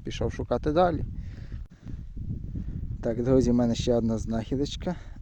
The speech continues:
Ось такий поламаний срібний перстеньок, був би класний. Ось там о ямка. Я його, він був не глибоко, в грудочці ось, ось тут. Я тут буду дивитись, може ще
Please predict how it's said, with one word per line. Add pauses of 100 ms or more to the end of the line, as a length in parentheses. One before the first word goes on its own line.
Ось (140)
такий
поламаний
срібний
перстеньок,
був
би
класний. (920)
Ось
там
о
ямка. (1160)
Я
його,
він
був
не
глибоко,
в
грудочці
ось, (320)
ось
тут. (800)
Я
тут (120)
буду
дивитись,
може
ще